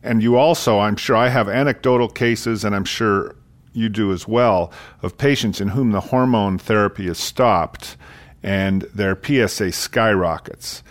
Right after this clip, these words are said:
with the additional proliferative stimulus of androgen. So it may be that not all patients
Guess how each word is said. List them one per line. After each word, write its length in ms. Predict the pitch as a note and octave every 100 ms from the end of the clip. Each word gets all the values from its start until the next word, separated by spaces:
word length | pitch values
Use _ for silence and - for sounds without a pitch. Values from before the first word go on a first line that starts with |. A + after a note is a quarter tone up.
| - -
with 200 | B2+ G#2+
the 120 | - G2+
additional 480 | F#2 A#2+ - G#2
proliferative 600 | F#2 - G#2+ A#2 - G2 F2+
stimulus 560 | - A#2 A2 F#2 F2
of 80 | F2
androgen. 500 | F#2+ G#2 G2+ - A#1+ - - -
So 240 | - - A2+
it 120 | A2+
may 180 | D3+ F3
be 180 | C#3 A#2+
that 140 | G#2+
not 220 | A#2 A#2
all 160 | G#2+ B2
patients 720 | - B2 G2 F#2 F2 - -